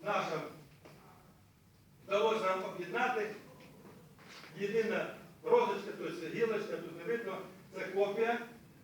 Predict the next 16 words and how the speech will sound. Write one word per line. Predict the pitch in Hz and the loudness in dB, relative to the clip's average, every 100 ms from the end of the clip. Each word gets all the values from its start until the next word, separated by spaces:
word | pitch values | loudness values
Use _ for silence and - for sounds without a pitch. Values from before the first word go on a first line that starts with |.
| - - - - - - - - - | -20 -20 -20 -20 -20 -20 -20 -20 -2
Справжній | 233 214 208 196 | 6 6 6 2
рушник, | 185 185 185 | 0 -2 -2
він | 170 170 | -2 -4
виглядає | 175 180 175 170 | -4 -2 -2 -2
набагато | 165 165 160 165 | -2 -2 -4 -4
краще | 196 226 220 208 156 | 2 2 2 -6 -8
і | |
більш | 165 208 208 - 165 | -6 -6 -6 -8 -6
енергетику, | - - 202 - 175 | -2 0 0 -2 -6
м, | 170 | -8
м, | - - 175 - 220 | -8 -12 -14 -14 -8
дуже | 220 | -6
могутню | 190 185 185 180 | -2 -2 -2 -4
енергетику | 175 175 170 - - 151 | -6 -4 -4 -6 -10 -10
має. | 131 - - - - - - - - - - - - - - - - - - | -10 -10 -16 -20 -20 -20 -20 -20 -20 -20 -20 -20 -20 -20 -20 -20 -20 -20 -2
При-, | 214 214 | 2 2